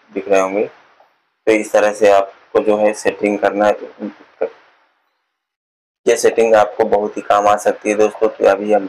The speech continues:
आपको lock करके अपना phone दिखा देते हैं। जैसे कि हमारा lock हो गया,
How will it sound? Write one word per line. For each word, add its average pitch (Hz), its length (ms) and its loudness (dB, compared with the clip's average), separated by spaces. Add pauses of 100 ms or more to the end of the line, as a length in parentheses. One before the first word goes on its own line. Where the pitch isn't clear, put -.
(120)
आपको 101 220 -2
lock 101 320 0
करके 104 220 0
अपना 98 260 0
phone 101 300 -2
दिखा 98 300 -4
देते 104 360 -4
हैं। 101 80 -6
जैसे 98 280 -6
कि - 140 -4 (1160)
हमारा 98 260 2
lock 98 320 2
हो 104 100 0
गया, 101 220 6